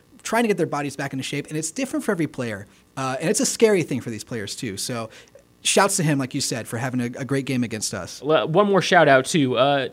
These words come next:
Speaker 2: Drew Eubanks got in the game, uh, a Spurs two-way player. Uh, played just three minutes, a lot of, uh,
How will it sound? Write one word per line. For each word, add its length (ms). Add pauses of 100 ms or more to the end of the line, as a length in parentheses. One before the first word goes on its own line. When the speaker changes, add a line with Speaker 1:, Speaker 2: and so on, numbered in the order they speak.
(100)
Speaker 2:
Drew 240
Eubanks 600
got 200
in 120
the 80
game, 320
uh, 320
a 40
Spurs 440
two-way 400
player. 480 (240)
Uh, 200
played 260
just 220
three 140
minutes, 380 (180)
a 60
lot 200
of, 140
uh, 320